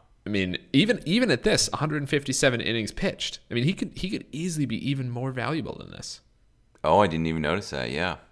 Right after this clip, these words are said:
Speaker 2: he could be more valuable than that. What is this wins model? Twelve wins in a hundred fifty-seven innings is, I, that's a decent amount of wins. So you think Oakland's gonna be good this year?
Speaker 1: So the, the wins model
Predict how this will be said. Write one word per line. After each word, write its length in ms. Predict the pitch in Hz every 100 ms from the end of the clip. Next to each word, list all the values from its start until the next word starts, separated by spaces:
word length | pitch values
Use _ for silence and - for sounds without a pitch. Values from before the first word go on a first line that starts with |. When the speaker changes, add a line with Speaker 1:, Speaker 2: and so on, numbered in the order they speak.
| -
Speaker 2:
he 100 | 85
could 180 | - 80
be 100 | 95
more 180 | 85 69
valuable 380 | 58 60 60
than 100 | 55
that. 180 | 57 50 - _ _ - - - _
What 180 | 113 240
is 200 | 339 165
this 240 | 92 -
wins 540 | 76 76 98 135 120 -
model? 340 | 60 58 52
Twelve 420 | - 101 113 95 67
wins 540 | 69 82 95 104 104 -
in 100 | 71
a 40 |
hundred 220 | 78 76
fifty-seven 520 | - - 73 - 64 -
innings 480 | - 71 60 50 -
is, 500 | - 71 65 64 - - _ _ _ _
I, 140 | - - - - _ - _ - _
that's 180 | - -
a 60 | 285
decent 320 | 147 104 73
amount 160 | 64 60
of 60 |
wins. 240 | 67 62 -
So 60 |
you 80 | 92
think 200 | 117 101
Oakland's 340 | 65 76 64 58
gonna 140 | 62
be 60 | 58
good 220 | - 64
this 180 | - -
year? 160 | - - - _ -
Speaker 1:
So 320 | - 147 - - - - - -
the, 520 | 113 117 113 107 -
the 280 | - 123 113
wins 480 | 104 120 180 226 208
model 640 | 117 95 92 90 90 -